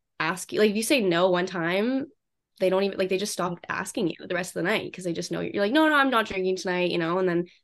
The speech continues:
they just stop asking you. So it's really not that hard.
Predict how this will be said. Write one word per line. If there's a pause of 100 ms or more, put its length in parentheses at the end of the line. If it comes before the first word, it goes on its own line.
(140)
they
just
stop
asking
you.
So
it's
really
not
that
hard.